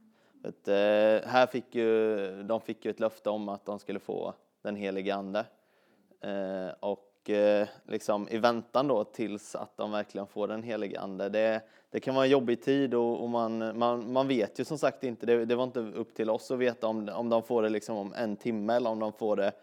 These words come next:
om tjugo år. Och det är så här, ja, ne-, sen, vi kan ju titta tillbaka på det och vi ser ju verkligen att, ja men,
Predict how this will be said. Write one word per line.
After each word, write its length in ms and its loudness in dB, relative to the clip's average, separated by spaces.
om 200 -6
tjugo 440 2
år. 400 4
Och 120 -4
det 80 6
är 80 6
så 120 0
här, 220 2
ja, 240 0
ne-, 320 -4
sen, 360 0
vi 160 4
kan 160 -4
ju 40 -2
titta 220 -2
tillbaka 480 0
på 120 -4
det 160 2
och 160 0
vi 100 0
ser 300 -4
ju 100 0
verkligen 440 0
att, 320 -12
ja 100 -6
men, 240 -6